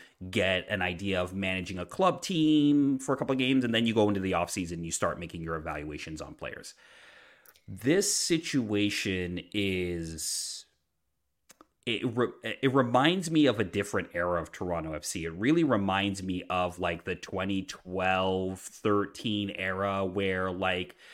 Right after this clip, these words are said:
disparate pieces of the puzzle are just not connected in any way. Um,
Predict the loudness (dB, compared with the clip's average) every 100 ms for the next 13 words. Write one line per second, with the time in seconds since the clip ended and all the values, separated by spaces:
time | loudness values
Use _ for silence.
0 | -14 -4 4 4 4 0 0 0 -4 -4
1 | -4 -2 0 0 -2 -4 -2 -2 -4 -6
2 | -4 -4 -2 -2 -2 -2 -2 -2 -4 -4
3 | -4 -6 -4 -2 -2 -6 -8 -4 -4 -4
4 | -6 -2 -2 0 0 2 2 0 -8 _
5 | -20 -20 _ -12 0 2 4 4 2 0
6 | -2 -6